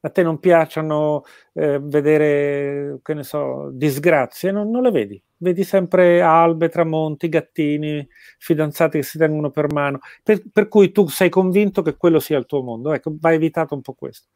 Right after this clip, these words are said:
Va cercato il contrario di quello che tu stai cercando, o un aspetto che ti permetta di integrarlo.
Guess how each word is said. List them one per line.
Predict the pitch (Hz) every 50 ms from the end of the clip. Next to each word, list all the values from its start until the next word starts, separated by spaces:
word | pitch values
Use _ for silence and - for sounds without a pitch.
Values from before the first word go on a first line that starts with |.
| - - _
Va | - 156 151
cercato | - - 170 - - 185 165
il | 165 156
contrario | - - 175 156 147 - 175 180 175 165
di | 151 147
quello | 139 151 147 143 139
che | 131 131 -
tu | - 151
stai | 135 - 139 123
cercando, | - - 120 - _ - 117 117 113 117 120 123 _ _ _ _ _ _ _ _ _ _ _ _ -
o | - 160 165 156 160
un | 175 175 170
aspetto | 170 151 - - - - - 196 190 185 185 - -
che | 175 165 147
ti | - 156
permetta | 139 151 139 135 139 139 135 - 151
di | 131 131
integrarlo. | 123 117 - 131 120 120 117 120 117 117 131 131